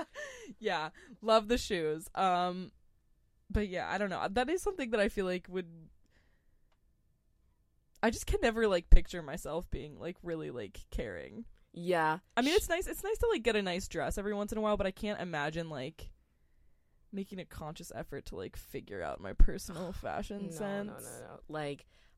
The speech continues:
Speaker 2: I bought a dress for Friday upcoming.
Speaker 1: For her birthday
Speaker 2: For my
Speaker 1: party.
Speaker 2: birthday party. And <sighs>
Speaker 1: Wait, has it come yet?
Speaker 2: No, it's gonna come this week, hopefully. I, I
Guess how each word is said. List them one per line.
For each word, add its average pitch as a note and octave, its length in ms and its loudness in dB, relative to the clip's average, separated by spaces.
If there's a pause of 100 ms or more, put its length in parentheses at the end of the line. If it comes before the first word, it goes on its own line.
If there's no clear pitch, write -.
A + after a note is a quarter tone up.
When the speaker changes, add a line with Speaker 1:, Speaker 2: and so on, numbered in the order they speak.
Speaker 2:
I F3+ 240 2
bought F#3+ 320 2
a F3 60 0
dress D#3+ 680 -4 (160)
for D3 520 -2 (580)
Friday F3 720 0 (380)
upcoming. F3 400 -2
Speaker 1:
For F#3 60 2
her F3+ 160 6
birthday D#4 200 -4
Speaker 2:
For C4 160 12
my A3+ 60 2
Speaker 1:
party. A3+ 160 4
Speaker 2:
birthday A#3+ 300 4
party. A#3+ 640 0 (100)
And G#3+ 720 2 (1600)
<sighs> A3+ 60 -8 (540)
Speaker 1:
Wait, A3+ 120 -2
has C4 140 -4
it B3 60 -10
come F#3+ 260 -2
yet? E4 240 2
Speaker 2:
No, F#3 200 4
it's E3+ 120 4
gonna F#3 180 -4
come E3+ 1500 -6 (360)
this F#3 260 -10
week, D#3 180 -12
hopefully. - 540 -10 (100)
I, E3+ 80 0
I F3+ 280 2